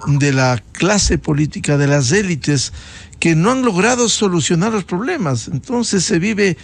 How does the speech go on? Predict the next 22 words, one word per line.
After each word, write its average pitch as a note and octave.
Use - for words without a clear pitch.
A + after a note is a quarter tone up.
por D#3
un F#3+
lado, A#3+
decepción G#3
y A3
por F3+
otro, A#3
indiferencia. E3+
Por A3+
eso D#4
el G3
bajo F#3+
nivel E3
de G3+
popularidad D3+
del C#3
gobierno, F#3
de D#3+
la C#3
asamblea, E3
es D#3
decir, G3